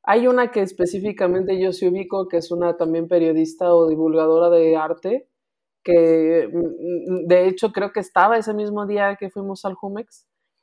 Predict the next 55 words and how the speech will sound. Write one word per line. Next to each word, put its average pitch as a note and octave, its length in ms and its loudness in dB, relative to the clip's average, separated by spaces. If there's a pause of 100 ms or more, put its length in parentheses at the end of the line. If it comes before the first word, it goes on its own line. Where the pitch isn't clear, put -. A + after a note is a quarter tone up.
En E3+ 100 -4
fin, E3 340 -4 (260)
que G#3 100 -2
le F#3+ 120 0
pone G3 280 -2
así F#3+ 200 0
de, F3+ 240 6
"Oye, C4 260 4
pues G3 200 -6
te F#3 80 -4
invito G#3 340 -2
para G3 200 2
que F3 120 2
veas E3+ 300 4
la F3+ 80 -2
exposición, A#3+ 720 -2
como G3 280 -4
para D#3+ 220 0
que D#3+ 80 -2
entiendas E3+ 420 -2
la F3 140 4
obra E3+ 240 4
en E3+ 100 -2
el D#3+ 120 -2
contexto D#3 600 -4
de D#3+ 200 -4
toda D#3+ 280 -2
la D#3 80 -4
exposición", D#3 720 -10
¿no? A3+ 180 -8 (600)
Y F3+ 100 2
ella F#3 140 6
dice, F3 380 2
"No F#4 180 6
he G#4+ 40 8
visto G4+ 260 6
la F3 100 6
exposición, G3 800 0 (380)
pero B3 180 10
ya D4+ 240 4
vi D4 200 4
esto A#3 580 4
y, F3 220 4
o E3+ 100 8
sea, D#3+ 640 4 (420)
y F#3+ 120 -2
ya G#3+ 160 8
con A#3 180 6
eso A#3 220 6
tengo A3+ 340 4
pa' A3 80 2
emitir F#3 360 0
un F3+ 80 0
juicio", D#3+ 420 -2
¿no? G#3 240 -10